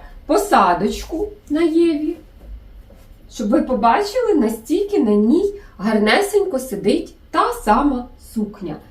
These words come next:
Звісно, що вона вже не така шир-, ну, скажімо так, приз-, призборена, вона вже не така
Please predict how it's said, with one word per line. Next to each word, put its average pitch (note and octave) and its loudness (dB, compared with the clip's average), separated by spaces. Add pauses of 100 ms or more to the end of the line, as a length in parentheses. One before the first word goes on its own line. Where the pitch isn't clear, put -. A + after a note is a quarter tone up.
(220)
Звісно, D4 2
що D#4 0
вона C4 4
вже A#3 2
не B3+ 4
така B3+ 2
шир-, C4 0 (180)
ну, B3 2
скажімо A#3+ 0
так, A3 -4
приз-, B3+ 2 (380)
призборена, B3 2 (100)
вона A#3+ 2
вже D4 0
не C4+ -2
така C4+ -2